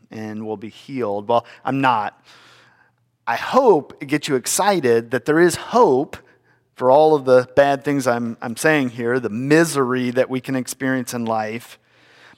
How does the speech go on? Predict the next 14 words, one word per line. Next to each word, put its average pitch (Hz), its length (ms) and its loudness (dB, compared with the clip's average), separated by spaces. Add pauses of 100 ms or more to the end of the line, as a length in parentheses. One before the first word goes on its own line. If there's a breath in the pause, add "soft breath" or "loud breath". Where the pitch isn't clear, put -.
But 135 100 -4
don't 185 260 0
think 175 200 0
that 151 180 4
you're 143 140 0
gonna 131 260 4
leave 156 420 2
today 120 800 0 (440 soft breath)
figuring 160 580 2
out, 123 580 4
"All 135 140 6
right, 120 400 0 (120)
I'm 147 200 -6
gonna, 135 560 2